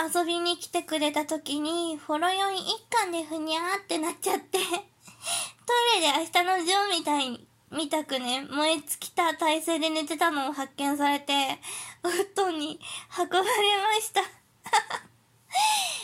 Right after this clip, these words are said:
えー、いや、友達に「パンツ下ろしてなくてよか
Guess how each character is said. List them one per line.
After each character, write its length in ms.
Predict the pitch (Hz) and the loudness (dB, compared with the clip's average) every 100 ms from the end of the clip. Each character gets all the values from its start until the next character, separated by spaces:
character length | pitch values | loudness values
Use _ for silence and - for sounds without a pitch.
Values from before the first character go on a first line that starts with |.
| 349 - - - | -12 -16 -12 -6
え 140 | 277 269 | -6 -6
ー、 100 | 285 - _ _ - | -10 -16 _ _ -12
い 140 | 254 | -4
や、 100 | 294 | -2
友 280 | 285 294 339 | -2 -2 2
達 260 | 415 415 392 | 2 2 0
に 120 | 403 | -2
「パ 80 | - | -2
ン 40 | 494 508 | -2 -2
ツ 100 | 508 | 0
下 80 | 381 | 2
ろ 140 | 302 392 | 2 0
し 60 | |
て 80 | 311 | -2
な 120 | 285 | -2
く 60 | - | -2
て 100 | 240 | 0
よ 160 | 254 | 0
か 80 | 294 | 2